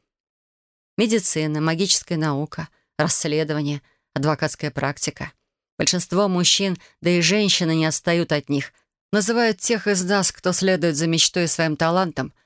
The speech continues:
аморальными, даже непорядочными. Эти люди — дремучие невежды, погрязшие в глупых предрассудках. Я не могу дать детективу Ашеру ни малейшего повода усомниться в моем уме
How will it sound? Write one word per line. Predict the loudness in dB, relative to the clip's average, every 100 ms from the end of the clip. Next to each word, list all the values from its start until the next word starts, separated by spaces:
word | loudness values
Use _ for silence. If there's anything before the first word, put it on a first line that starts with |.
| _ _
аморальными, | 0 2 4 2 0 -2 -4 -8 _ _ 0
даже | 2 2
непорядочными. | 2 2 0 0 -2 0 -6 -6 _ _ _ _
Эти | 0 2
люди — | 2 2 2
дремучие | 2 2 2 0 0
невежды, | 0 0 -2 -4 -8 -12 _ _
погрязшие | -2 0 2 2 0
в | -2
глупых | -2 -2 -4 -2
предрассудках. | 0 2 2 0 -4 -14 -16 -16 _ _ _ _ _ _ _ _
Я | 2
не | 4
могу | 4 2
дать | 2 0 0
детективу | 0 0 0 0 0
Ашеру | 0 0 0 2
ни | 2
малейшего | 4 2 2 0 0
повода | 0 0 2
усомниться | 0 0 0 0 0 0
в |
моем | 0 2
уме | 2 0 -2